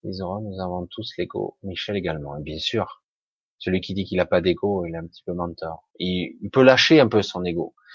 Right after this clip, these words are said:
mais en réalité, il l'a toujours. Victoria, je sais persuadé que nos âmes ont vécu ailleurs. Bonsoir à tous, à plus, et l'au-delà. Super, Hugo.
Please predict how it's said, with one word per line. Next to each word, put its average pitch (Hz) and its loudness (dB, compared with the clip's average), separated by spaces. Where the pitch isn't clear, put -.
mais 90 -2
en 82 0
réalité, 82 -2
il 85 0
l'a 82 0
toujours. 98 -8
Victoria, 95 -10
je 95 -8
sais - -12
persuadé 87 -8
que - -12
nos 85 -8
âmes 92 -6
ont 87 -10
vécu 82 -14
ailleurs. 78 -12
Bonsoir 90 -6
à 80 -4
tous, 101 -12
à 98 -8
plus, - -10
et 127 6
l'au-delà. 98 0
Super, - -2
Hugo. 73 -8